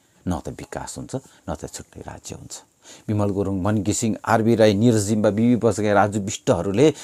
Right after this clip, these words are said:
जाति र मुद्दालाई भड्कालोमा हालिसकेको छ, ढिलो भइसकेको छ।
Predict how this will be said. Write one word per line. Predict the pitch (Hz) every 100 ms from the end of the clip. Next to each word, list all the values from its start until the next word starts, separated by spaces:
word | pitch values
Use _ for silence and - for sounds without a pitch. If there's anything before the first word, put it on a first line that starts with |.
| - -
जाति | 92 117 113 120
र | 107
मुद्दालाई | 95 90 85 85
भड्कालोमा | 76 78 82 71 71 69
हालिसकेको | 69 82 170 170 123 - 82
छ, | 69 - _ _ _ _ _ _ _ _ -
ढिलो | 202 165
भइसकेको | 76 - 73 64
छ। | -